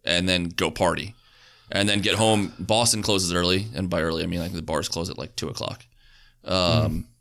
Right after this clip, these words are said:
Speaker 1: but, like, if you go to a liquor store, they close at, like, nine, and you can't buy any beer or anything afterwards.
Speaker 2: Yeah.
Speaker 1: So we would party till, like, two o'clock,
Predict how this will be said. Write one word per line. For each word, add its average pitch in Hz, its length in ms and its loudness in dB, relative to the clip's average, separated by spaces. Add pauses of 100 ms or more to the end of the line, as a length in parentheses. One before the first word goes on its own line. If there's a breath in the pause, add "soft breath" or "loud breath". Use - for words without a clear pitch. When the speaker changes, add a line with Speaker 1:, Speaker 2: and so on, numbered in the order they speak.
(120)
Speaker 1:
but, 90 280 0
like, 82 160 -2
if 95 80 -8
you 98 60 -4
go 101 60 0
to 90 60 0
a - 80 0
liquor 95 160 -2
store, 90 220 -2
they 82 80 0
close 87 180 -2
at, - 80 -6
like, - 160 -6
nine, 82 240 2
and 76 80 -2
you 82 80 -4
can't 78 200 -2
buy 82 160 -2
any 73 140 -6 (300)
beer 90 340 0
or 78 60 0
anything 87 320 -4
afterwards. 80 460 -8 (240 soft breath)
Speaker 2:
Yeah. 107 260 -2
Speaker 1:
So 92 380 4 (300 loud breath)
we 101 100 4
would 98 120 4
party 123 280 6
till, 107 160 2
like, 92 120 2
two 98 140 2
o'clock, 92 400 2